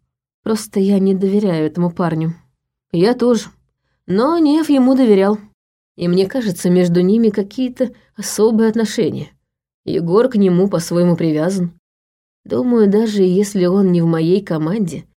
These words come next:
он определённо сделает всё, чтобы вытащить Нева». Задумчиво покивав, Войтых наконец решил. «Ладно, давай так.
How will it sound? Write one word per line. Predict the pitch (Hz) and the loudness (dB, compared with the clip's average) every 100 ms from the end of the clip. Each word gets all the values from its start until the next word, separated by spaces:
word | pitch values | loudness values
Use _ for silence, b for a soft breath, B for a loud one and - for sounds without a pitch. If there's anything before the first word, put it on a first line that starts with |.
| _ _ _ _ - | _ _ _ _ -2
он | 185 | 0
определённо | 208 226 208 220 202 240 254 240 | 2 0 0 2 2 2 0 0
сделает | 208 220 226 208 | 2 2 2 -2
всё, | - 185 208 | -6 -2 -2
чтобы | 220 247 202 | -4 -4 0
вытащить | 185 180 185 185 185 | 0 0 -2 -4 -4
Нева». | 175 180 151 - _ _ _ _ _ | -2 -2 -4 -10 _ _ _ _ _
Задумчиво | 160 175 170 170 165 165 | -2 0 2 0 0 -2
покивав, | 156 151 160 160 175 214 - - _ - | -2 -4 -4 -2 -2 -4 -8 -20 _ -8
Войтых | 175 233 294 294 262 - | -2 0 0 -2 -4 -2
наконец | 233 208 196 185 | -2 2 2 2
решил. | 180 170 160 165 160 _ _ _ _ _ - | -2 -2 -2 -2 -4 _ _ _ _ _ -4
«Ладно, | 196 180 170 170 208 262 269 _ _ | -2 0 -2 -2 -2 -2 -6 _ _
давай | 170 170 | -6 -6
так. | 170 180 208 226 - | -4 -4 -4 -6 -18